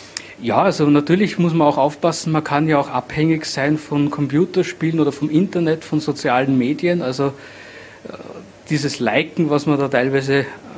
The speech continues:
macht, das ist ja nicht das Gleiche, wie wenn man jetzt einmal gemeinsam ein Gespräch hat,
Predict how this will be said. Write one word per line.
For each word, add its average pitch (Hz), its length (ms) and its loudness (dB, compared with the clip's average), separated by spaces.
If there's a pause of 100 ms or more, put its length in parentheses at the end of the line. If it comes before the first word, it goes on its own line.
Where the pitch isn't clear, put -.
(140)
macht, 127 440 -2
das 143 160 -2
ist 143 120 -6
ja 147 80 4
nicht 151 320 -2
das 156 200 2
Gleiche, 139 440 -2
wie 147 140 0
wenn 135 140 2
man 147 160 4 (500)
jetzt 139 180 0
einmal 139 200 2
gemeinsam 139 760 2 (200)
ein 135 120 0
Gespräch 131 640 -2
hat, 151 380 -2